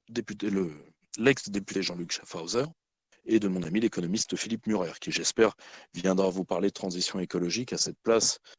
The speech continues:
dans quelques semaines, euh, ou peut-être même in vivo, euh, à la F. Vous m'entendez toujours, hein, tout va bien ?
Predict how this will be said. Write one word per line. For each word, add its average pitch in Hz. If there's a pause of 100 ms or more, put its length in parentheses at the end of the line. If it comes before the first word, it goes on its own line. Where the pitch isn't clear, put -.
(180)
dans 95
quelques 98
semaines, 110
euh, 82 (600)
ou -
peut-être 87
même 104 (100)
in 107
vivo, 92
euh, 78 (120)
à 90
la -
F. - (1120)
Vous 107
m'entendez 113
toujours, 156
hein, 151
tout 135
va 123
bien ? 139